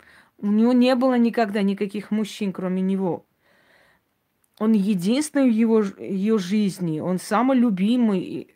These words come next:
один повелитель её сердца. Понимаете, в чём разница? Так вот, Адам очень, э, скучал, Адам очень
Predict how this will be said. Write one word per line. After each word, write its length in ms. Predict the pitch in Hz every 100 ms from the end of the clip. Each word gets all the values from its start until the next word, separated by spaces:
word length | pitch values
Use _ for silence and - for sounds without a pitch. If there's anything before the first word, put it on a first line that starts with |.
| _
один 580 | 185 196 175 196 233 277
повелитель 760 | 233 185 185 190 240 247 247
её 300 | 180 180 185
сердца. 640 | 233 - 220 185 - - - _
Понимаете, 480 | - 180 226 311 262
в 60 |
чём 200 | - 190
разница? 600 | 180 180 165 156 151 - - _ _ - - - - _ _ _ _ _ _ _ -
Так 200 | 214 196
вот, 280 | 214 226 208
Адам 500 | - 196 226 285 302 -
очень, 480 | 240 - 226 196 - _ _ _
э, 240 | - 185
скучал, 760 | 175 - 208 196 - 247 254 220
Адам 380 | 190 214 220 208
очень 400 | 208 - 185